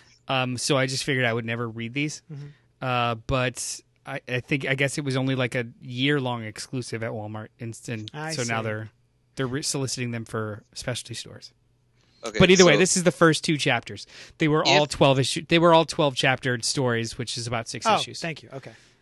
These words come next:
Speaker 2: Sorry, Mark. What?
Speaker 3: If D C or Marvel want to go into that market again,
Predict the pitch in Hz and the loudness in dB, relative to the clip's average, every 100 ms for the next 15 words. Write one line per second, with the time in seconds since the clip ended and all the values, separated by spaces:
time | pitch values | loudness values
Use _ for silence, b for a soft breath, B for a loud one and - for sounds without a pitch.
0 | _ - 196 151 139 170 - _ _ _ | _ 0 0 0 -6 -8 -8 _ _ _
1 | _ _ - - - 156 180 - 147 151 | _ _ -18 -10 0 0 0 -4 -4 0
2 | - 139 123 104 107 110 110 107 110 - | 0 0 -2 -2 -2 -2 -2 -2 -4 -8
3 | b b b _ _ 98 107 120 139 123 | b b b _ _ -4 0 2 0 -4
4 | 107 110 120 127 123 120 113 113 127 107 | 0 2 2 -2 -4 -4 -4 -4 -6 -10
5 | 110 107 117 143 | -6 -2 -2 -4